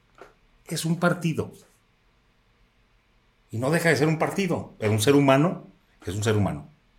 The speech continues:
Y siempre será un ser humano. El que piensa es del ser humano. El partido con su banderita no piensa. Bueno, los dirigentes sí piensan.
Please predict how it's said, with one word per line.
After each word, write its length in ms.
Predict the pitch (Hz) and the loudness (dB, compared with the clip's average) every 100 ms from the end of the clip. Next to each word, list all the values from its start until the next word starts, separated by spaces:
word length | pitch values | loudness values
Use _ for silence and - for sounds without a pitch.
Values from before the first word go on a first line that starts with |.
| _ _ _ _ _ _ _ | _ _ _ _ _ _ _
Y 120 | 151 107 | -4 -2
siempre 380 | 131 127 123 | 0 -2 -4
será 200 | 104 98 | -4 -2
un 80 | 101 | -2
ser 140 | 104 98 | -2 -4
humano. 300 | 87 76 - _ - | -4 -8 -16 _ -10
El 160 | 113 | -8
que 100 | 117 | -6
piensa 340 | 110 147 147 139 | -4 0 0 0
es 80 | 117 | -4
del 80 | |
ser 160 | 107 113 | -2 -2
humano. 340 | 107 92 85 - _ _ _ _ _ | -2 -4 -10 -16 _ _ _ _ _
El 160 | 120 107 | -8 -4
partido 380 | 131 120 151 151 | -2 0 0 2
con 100 | 127 | 0
su 120 | 127 | 0
banderita 400 | 113 113 139 139 | 0 0 0 0
no 140 | 135 | -2
piensa. 440 | 131 135 107 95 - _ _ _ _ - - _ - | -2 -2 -2 -6 -12 _ _ _ _ -20 -20 _ 0
Bueno, 260 | 147 127 | 2 2
los 140 | 110 110 | 2 0
dirigentes 380 | 110 147 135 | 0 0 0
sí 100 | 131 | -2
piensan. 420 | - 113 95 - | 0 0 0 -4